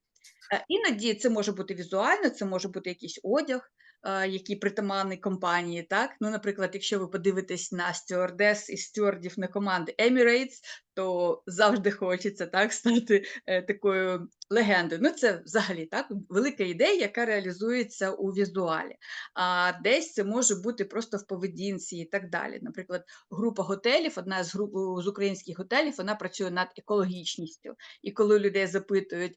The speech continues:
«А що ви там робите?», вони кажуть: «А, ми, то знаєте, ми на папері нічого не друкуємо.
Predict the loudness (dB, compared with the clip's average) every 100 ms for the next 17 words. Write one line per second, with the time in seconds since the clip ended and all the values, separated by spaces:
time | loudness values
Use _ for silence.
0 | -14 _ -2 2 2 2 0 -4 0 0
1 | 2 0 -2 -6 -6 -6 -6 -8 -10 -8
2 | -4 -2 -2 -2 -4 -4 -2 -2 0 0
3 | 0 -2 -4 -4 -6 -6 -4 -4 -4 -8
4 | -6 -4 -4 -8